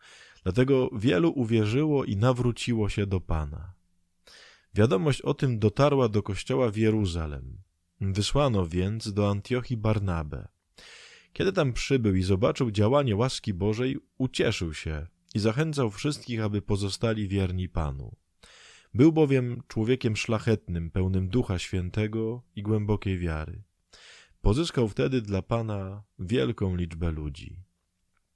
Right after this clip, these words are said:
Potem wybrał się do Tarsu, aby odszukać Szawła. Gdy go znalazł, przyprowadził do Antiochii.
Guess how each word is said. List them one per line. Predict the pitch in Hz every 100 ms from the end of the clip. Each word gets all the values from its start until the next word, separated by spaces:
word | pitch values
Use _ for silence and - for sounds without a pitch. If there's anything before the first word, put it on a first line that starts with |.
| _ _ _ - -
Potem | - 165 165
wybrał | 127 156 139 120
się | 113
do | 101
Tarsu, | 92 101 90 80 - 80 - - - - _
aby | - 87 101
odszukać | 98 - - 113 104
Szawła. | - 101 85 73 71 67 - _ _ _ _ -
Gdy | 87 101 165
go | 170
znalazł, | 120 104 95 82 80 87 104 120 _ _
przyprowadził | - 107 - 117 151 156 131
do | 110 107
Antiochii. | 101 95 - 78 - - -